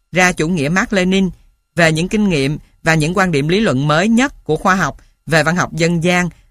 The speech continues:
ở các nước xã hội chủ nghĩa đã được trích dịch và giới thiệu. Chú thích. Xem một. E I Vasilenko, các nhà sáng lập ra chủ nghĩa Mác Lênin bàn về sáng tác,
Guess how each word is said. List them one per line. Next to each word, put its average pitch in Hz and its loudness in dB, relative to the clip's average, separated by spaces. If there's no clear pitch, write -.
ở 139 2
các 208 -4
nước 226 2
xã 208 0
hội 135 0
chủ 143 -4
nghĩa 143 -2
đã 147 2
được 160 0
trích 240 0
dịch 156 0
và 147 0
giới 143 -2
thiệu. 123 -4
Chú 208 0
thích. 240 -2
Xem 185 0
một. 147 -2
E 185 0
I 190 -2
Vasilenko, 180 -2
các 240 0
nhà 165 0
sáng 196 0
lập 180 -4
ra 170 0
chủ 165 -6
nghĩa 160 -4
Mác 208 -4
Lênin 180 -4
bàn 156 -2
về 143 -2
sáng 185 -4
tác, 220 -4